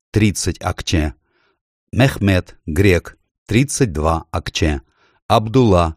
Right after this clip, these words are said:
албанец, тридцать пять акче. Обратный переход из ислама в христианство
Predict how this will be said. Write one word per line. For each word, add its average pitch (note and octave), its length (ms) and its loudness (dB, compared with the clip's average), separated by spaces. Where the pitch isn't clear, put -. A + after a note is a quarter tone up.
албанец, F2 800 -2
тридцать B2 480 0
пять C#2 300 -4
акче. - 420 -6
Обратный E2 460 -2
переход D#2+ 440 -2
из D2 140 -6
ислама G2 380 0
в - 60 -18
христианство F#2 800 -2